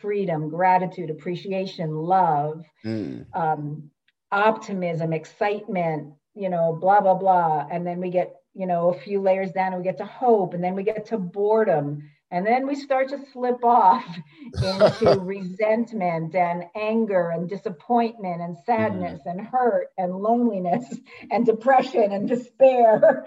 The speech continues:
Speaker 1: <laughs> and
Speaker 2: Mm.
Speaker 1: guilt and shame,
Speaker 2: Right.
Speaker 1: all the way down there. So, and they each have their own vibrational frequency 'cause they each have a different chemistry that runs through the body.
Speaker 2: Mm.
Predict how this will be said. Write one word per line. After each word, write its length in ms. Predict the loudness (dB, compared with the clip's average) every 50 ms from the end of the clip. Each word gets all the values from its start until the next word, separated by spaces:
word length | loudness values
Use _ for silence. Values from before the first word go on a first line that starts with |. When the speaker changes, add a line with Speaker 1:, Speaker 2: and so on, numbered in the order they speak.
| -14
Speaker 1:
<laughs> 80 | -14 -6
and 520 | 0 2 2 4 2 2 0 -2 -4 -4 -6
Speaker 2:
Mm. 100 | -8 -2
Speaker 1:
guilt 380 | 2 2 2 2 2 -2 -2 -2
and 180 | -2 -2 -2
shame, 680 | -2 -2 2 2 4 4 4 2 0 -2 -4 -8 -8 -10 -12 _ _ -12
Speaker 2:
Right. 140 | -12 -12 -12 _ 2
Speaker 1:
all 540 | 6 8 10 10 10 10 10 8 6 6 6
the 80 | 6
way 240 | 4 4 2 0 2
down 300 | 2 2 2 0 -2 -4
there. 360 | -6 -6 -6 -6 -6 -8 -12 _ _ _ _ _ _ -20 -20 -8 _ 4
So, 500 | 6 8 8 8 6 4 2 -2 -4 0 2
and 160 | 2 2 2
they 160 | 2 0 0 -2
each 240 | -8 -8 -10 -12
have 280 | -14 -8 -6 -4 -2 0
their 140 | 0 0 2
own 220 | 2 0 2 4
vibrational 540 | 4 4 4 6 4 4 4 2 0 -6 -6
frequency 560 | -4 0 -2 0 0 -2 -8 -8 -8 -8 -8 -8
'cause 160 | -10 -8 -4
they 120 | -2 -2
each 260 | -2 -2 -6 -6 -4
have 160 | -4 -2 -2 -2
a 60 | 0
different 340 | 0 0 -2 -2 -6 -10 -10
chemistry 640 | -8 -6 -6 -6 -6 -8 -10 _ -10 -8 -8 -4 2
that 220 | 4 4 4 4
runs 260 | 0 -8 -8 -10 -12 -16 _
through 120 | -14 -14
the 60 | -8 -6
body. 400 | -4 -4 -4 -4 -8 -8 -12 -16 _ _ _ _ _ -4
Speaker 2:
Mm. 400 | -2 0 0 -2 -4 -8 -10